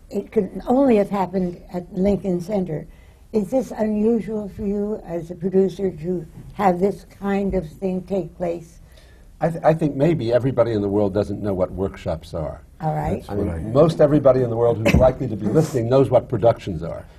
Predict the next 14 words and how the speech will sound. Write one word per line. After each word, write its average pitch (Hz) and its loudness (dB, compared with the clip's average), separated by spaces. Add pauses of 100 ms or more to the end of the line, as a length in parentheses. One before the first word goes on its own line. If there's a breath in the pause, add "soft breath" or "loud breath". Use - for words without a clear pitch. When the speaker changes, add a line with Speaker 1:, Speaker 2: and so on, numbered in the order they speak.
(120)
Speaker 2:
People 156 2
decide 104 2 (260 soft breath)
on 107 -6
the 104 -2
basis 120 -6
of 92 -8
reading 117 -6
or 85 -8
listening 113 -6
or 90 -8
some 104 -8
combination 101 -6
of 85 -10
reading 110 -4